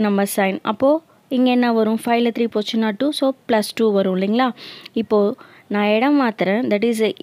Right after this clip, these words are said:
ஃபர்ஸ்ட் எலிமெண்ட்டை செகண்டாகவும், செகண்டை ஃபர்ஸ்ட்டாகவும் நான் இன்டர்சேஞ்ச் பண்ணாலும்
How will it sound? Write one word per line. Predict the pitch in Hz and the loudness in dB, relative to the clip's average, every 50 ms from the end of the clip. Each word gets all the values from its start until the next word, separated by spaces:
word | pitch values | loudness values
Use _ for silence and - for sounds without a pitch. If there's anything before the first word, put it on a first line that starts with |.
| - - | -12 -2
ஃபர்ஸ்ட் | - 226 226 - - 254 | -2 -2 0 0 0 0
எலிமெண்ட்டை | 247 240 233 226 220 220 220 - - 233 233 233 226 - | 2 2 0 0 0 -2 -4 -2 -2 0 0 0 0 -2
செகண்டாகவும், | 220 214 - 226 220 220 208 202 214 240 262 254 | -4 -2 -2 -2 0 0 0 0 0 0 0 -2
செகண்டை | - 220 - 247 233 240 233 226 - | -4 -4 -2 -2 -2 0 0 -2 -2
ஃபர்ஸ்ட்டாகவும் | - 208 - - - 214 220 233 | -4 -6 -4 -2 0 0 2 2
நான் | 240 233 214 196 185 | 2 0 0 0 0
இன்டர்சேஞ்ச் | - 220 226 - 247 240 - 247 233 226 - | 0 -2 0 0 -2 0 0 0 0 0 0
பண்ணாலும் | - 208 196 196 190 185 180 175 185 208 220 233 | 0 -2 -2 -2 -2 -2 0 0 0 0 -2 -2